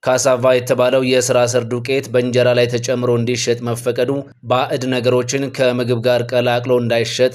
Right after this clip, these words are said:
ስጋትንም ፈጥሯል ተብሏል። አሜሪካን ጨምሮ በበርካታ ሀገራት ለእይታ የበቃው ተውኔት ከቀናት በኋላም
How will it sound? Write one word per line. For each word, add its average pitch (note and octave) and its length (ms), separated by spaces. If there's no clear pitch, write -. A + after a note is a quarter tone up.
ስጋትንም A2+ 760
ፈጥሯል A#2 420
ተብሏል። G#2 420
አሜሪካን C3 540
ጨምሮ C3 380
በበርካታ B2+ 600
ሀገራት B2 380
ለእይታ B2+ 320
የበቃው A#2+ 460
ተውኔት C3+ 440
ከቀናት B2 520
በኋላም B2 400